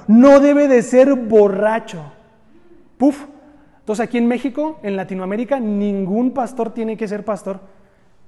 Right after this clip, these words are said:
¿Por qué? Porque culturalmente, si no se nos ha enseñado, lo hemos aprendido, que hoy tomamos alcohol para emborracharnos, para vomitar o para quedarnos tirados. No lo vemos como un gusto,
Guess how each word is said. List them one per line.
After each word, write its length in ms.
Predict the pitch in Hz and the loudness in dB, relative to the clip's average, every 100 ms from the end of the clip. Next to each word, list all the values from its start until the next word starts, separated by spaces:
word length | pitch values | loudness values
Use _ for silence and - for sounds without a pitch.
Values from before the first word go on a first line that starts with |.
| - _ | -20 _
¿Por 160 | 196 190 | -6 -4
qué? 380 | 262 311 - - | -6 -8 -16 -12
Porque 320 | 196 - 190 | -10 -8 -8
culturalmente, 920 | - 208 175 226 254 254 254 254 277 311 - _ _ | -2 -2 0 0 2 0 0 -4 -10 -14 -20 _ _
si 160 | - 220 | -6 -4
no 120 | 247 | -2
se 100 | 330 | -2
nos 140 | 294 | -2
ha 60 | 240 | -2
enseñado, 460 | 269 262 233 247 220 | -4 -2 -2 0 0
lo 100 | 208 | 0
hemos 240 | 247 240 | -2 -4
aprendido, 480 | 214 190 190 240 262 _ _ _ _ - | -8 -8 -8 -10 -12 _ _ _ _ -8
que 80 | |
hoy 120 | 196 233 | -6 -4
tomamos 520 | 277 220 202 190 180 | -4 -4 -6 -8 -10
alcohol 420 | 170 - 220 269 - | -12 -12 -12 -14 -12
para 180 | 180 165 | -10 -10
emborracharnos, 880 | 160 156 151 147 151 - 330 _ _ _ _ _ | -12 -14 -16 -18 -20 -20 -20 _ _ _ _ _
para 220 | - 156 | -8 -6
vomitar 680 | 147 160 165 180 262 - - - | -6 -8 -6 -6 -6 -8 -16 -14
o 80 | |
para 260 | 175 180 165 | -10 -10 -10
quedarnos 460 | 170 165 165 185 - | -10 -10 -8 -12 -14
tirados. 560 | 170 143 147 _ _ _ _ _ _ _ _ _ _ _ _ _ | -16 -16 -18 _ _ _ _ _ _ _ _ _ _ _ _ _
No 240 | 185 185 220 | -10 -6 0
lo 160 | 240 | 0
vemos 280 | 226 226 233 | 2 0 -2
como 340 | - 190 180 190 | -4 -6 -6 -6
un 360 | 202 220 196 | -6 -6 -4
gusto, 540 | 175 214 - - 160 | -4 -6 -8 -16 -16